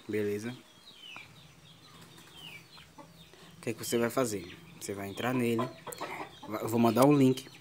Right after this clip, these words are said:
pra vocês, vocês vão entrar no link, vão fazer o cadastro de vocês. <clears throat> Vocês vão vir aqui, vão adicionar a conta de vocês. Aqui, ó. Vocês podem cri-,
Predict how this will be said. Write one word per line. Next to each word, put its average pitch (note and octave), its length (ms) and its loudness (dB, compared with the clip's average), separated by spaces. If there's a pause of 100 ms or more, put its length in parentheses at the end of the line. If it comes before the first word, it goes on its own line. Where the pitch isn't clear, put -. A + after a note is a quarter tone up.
(100)
pra G#2 100 -6
vocês, G2+ 580 -6
vocês G#2+ 280 -4
vão G#2+ 100 -4
entrar A#2 240 -2
no C#3 140 2
link, A#2 240 0
vão G#2+ 120 -4
fazer G#2 220 -6
o G2+ 60 -8
cadastro G2 420 -6
de A#2 60 -4
vocês. A#2+ 460 -2 (720)
<clears throat> - 800 -4 (200)
Vocês A2 220 -4
vão A2 120 -4
vir A2 140 -2
aqui, B2 400 -4 (2500)
vão A#2+ 100 -4
adicionar G#2+ 360 -4
a G#2 40 -6
conta A2 240 -4
de A2+ 120 -2
vocês. B2 500 -4 (1200)
Aqui, - 140 -16
ó. F#2+ 60 -12 (400)
Vocês - 180 -6
podem A#2 240 2
cri-, A#2+ 300 -4